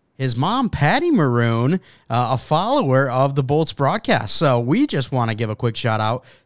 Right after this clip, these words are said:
to all the mothers out there listening. Uh,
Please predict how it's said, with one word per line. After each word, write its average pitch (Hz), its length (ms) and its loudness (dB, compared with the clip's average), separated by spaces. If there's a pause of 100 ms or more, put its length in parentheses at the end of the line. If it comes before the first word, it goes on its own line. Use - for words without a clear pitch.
to 123 420 0
all 247 220 4
the 262 100 2
mothers 107 440 0
out 107 220 -2
there 107 240 0
listening. 147 600 -2 (340)
Uh, 117 360 2